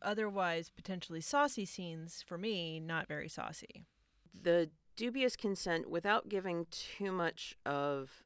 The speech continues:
Speaker 2: the plot away, the dubious consent happens while, okay, so the male main character goes through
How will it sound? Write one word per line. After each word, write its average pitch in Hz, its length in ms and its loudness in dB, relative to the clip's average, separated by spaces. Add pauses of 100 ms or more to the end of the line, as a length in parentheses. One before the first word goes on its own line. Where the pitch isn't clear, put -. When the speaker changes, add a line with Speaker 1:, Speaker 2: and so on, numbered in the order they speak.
(300)
Speaker 2:
the 139 320 -2
plot 151 300 8
away, 120 400 0 (400)
the 160 80 -2
dubious 208 460 4
consent 170 580 0
happens 151 920 2 (840)
while, 165 600 8 (380)
okay, 160 320 2
so 147 220 2
the 156 100 2
male 175 500 2
main 185 300 2
character 139 680 2 (240)
goes 147 300 2
through 143 580 -2